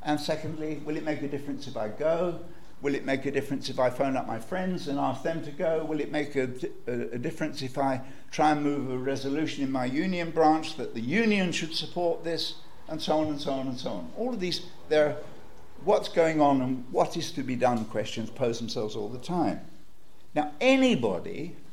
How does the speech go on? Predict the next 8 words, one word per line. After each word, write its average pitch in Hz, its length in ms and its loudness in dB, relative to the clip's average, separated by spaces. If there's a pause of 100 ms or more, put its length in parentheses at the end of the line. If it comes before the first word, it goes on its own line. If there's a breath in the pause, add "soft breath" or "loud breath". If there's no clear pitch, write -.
(180)
who 147 140 -2
tries 170 480 0
to - 220 -4
answer 139 540 0
any 170 280 -2
of 156 140 -6
those 113 260 0
questions - 720 -4